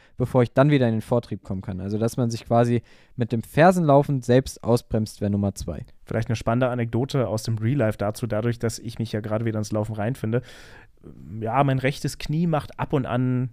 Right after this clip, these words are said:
Speaker 2: zickt das ein bisschen rum. Aber lustigerweise zickt es vor allem dann rum, wenn ich Ferse laufe. Also wenn ich mal muss, wegen der Kurve oder sonst was.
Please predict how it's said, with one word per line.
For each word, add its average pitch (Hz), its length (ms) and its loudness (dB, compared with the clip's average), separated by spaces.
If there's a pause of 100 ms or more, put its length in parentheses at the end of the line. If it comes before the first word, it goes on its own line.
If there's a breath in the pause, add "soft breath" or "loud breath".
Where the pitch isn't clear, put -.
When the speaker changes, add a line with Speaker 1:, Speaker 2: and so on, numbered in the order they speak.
(120)
Speaker 2:
zickt - 320 -6
das 139 100 -4
ein 135 80 -4
bisschen 131 240 -4
rum. 120 280 0 (800 loud breath)
Aber 127 140 4
lustigerweise 131 600 0
zickt - 260 -6
es - 80 -6
vor 117 140 0
allem 120 120 0
dann 139 220 2
rum, 123 280 -2
wenn 113 120 -2
ich 123 160 -8 (120)
Ferse 123 380 4
laufe. - 380 -6 (200)
Also 113 200 0 (160)
wenn 120 160 2
ich 113 100 0
mal 113 140 6
muss, 135 340 2
wegen 107 140 0
der 104 100 -2
Kurve 120 280 2
oder 92 180 -4
sonst 87 240 -12
was. 67 160 -12